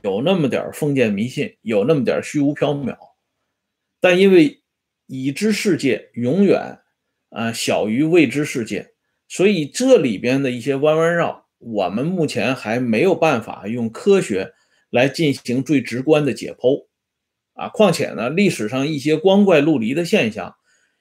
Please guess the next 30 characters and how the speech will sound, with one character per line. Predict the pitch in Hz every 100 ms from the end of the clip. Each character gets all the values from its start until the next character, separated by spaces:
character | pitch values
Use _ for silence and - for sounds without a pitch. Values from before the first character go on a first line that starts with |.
| _
也 | - 139
时 | 127 - 208
不 | 208
时 | - 127 175
地 | 131
渗 | - 208 147
透 | 135 139 98
着 | 92 _ _ _ _ _ _
这 | 139 127
个 | 143
气 | - - 214
数 | 131 - 131
的 | 104
气 | - - 123
息。 | - 170 - _ _ _ -
啊， | 113 113
我 | 160
举 | 160 123
一 | 160
个 |
最 | 170 175
简 | 113 101
单 | 131 147
的 | 117
例 | 127
子： | 107 104 _ _
明 | - 127 170
朝 | 196 113 123 - - _
末 | 185 196
年， | 113 92 -